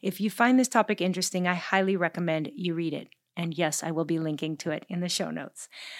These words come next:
Most experts seem to agree with a few things about middle children. Most middles are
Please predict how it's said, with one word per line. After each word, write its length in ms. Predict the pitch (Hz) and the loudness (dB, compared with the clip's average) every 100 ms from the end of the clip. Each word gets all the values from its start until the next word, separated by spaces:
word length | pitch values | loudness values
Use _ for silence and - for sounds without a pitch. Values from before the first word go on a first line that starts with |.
| - - 233 | -18 -2 6
Most 360 | 247 269 277 | 8 8 4
experts 520 | - 220 - 220 214 | 2 0 0 -2 0
seem 260 | - 247 247 | 0 4 4
to 120 | 262 | 4
agree 300 | 220 190 175 | 2 2 2
with 160 | 180 214 | 2 0
a 80 | 214 | -2
few 320 | - 269 285 | 2 6 6
things 380 | 285 208 196 - | 6 4 4 2
about 300 | 214 208 208 | 4 4 4
middle 220 | 196 196 | 2 0
children. 460 | 196 170 135 131 - _ - - - | -2 -4 -4 -10 -14 _ -20 -18 -4
Most 320 | 202 202 226 | 2 4 4
middles 340 | 254 262 285 285 | 4 4 4 2
are 360 | 170 156 - | -4 -6 -8